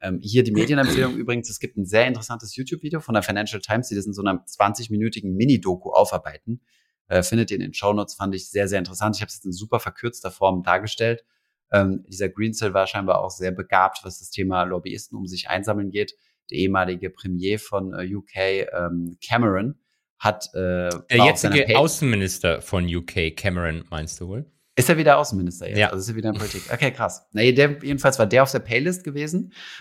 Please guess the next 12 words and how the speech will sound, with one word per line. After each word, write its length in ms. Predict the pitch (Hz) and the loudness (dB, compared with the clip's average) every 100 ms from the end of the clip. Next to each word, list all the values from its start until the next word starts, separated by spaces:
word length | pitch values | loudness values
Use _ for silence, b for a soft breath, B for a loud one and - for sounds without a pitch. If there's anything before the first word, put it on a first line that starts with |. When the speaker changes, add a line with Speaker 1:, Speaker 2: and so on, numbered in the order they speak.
| B | B
Speaker 1:
und 180 | 107 123 | 4 6
der 140 | 135 | 4
hat 140 | 170 | 4
ja 80 | 143 | 0
damals 320 | 120 131 143 | 2 2 2
auch 140 | 127 120 | -2 -4
ein 80 | 117 | -4
Anti-Lobbyisten-Gesetz, 1600 | 123 135 120 101 104 131 165 - 110 95 90 92 113 - - - | -4 -2 2 2 0 -4 -6 0 0 0 0 2 2 0 -12 -2
äh, 320 | 90 87 85 | 2 2 2
ins 240 | 90 90 78 | -4 -4 -2
Rollen 300 | 85 104 104 | 0 0 -2
gebracht, 560 | 90 101 180 - - | -2 0 0 -4 -20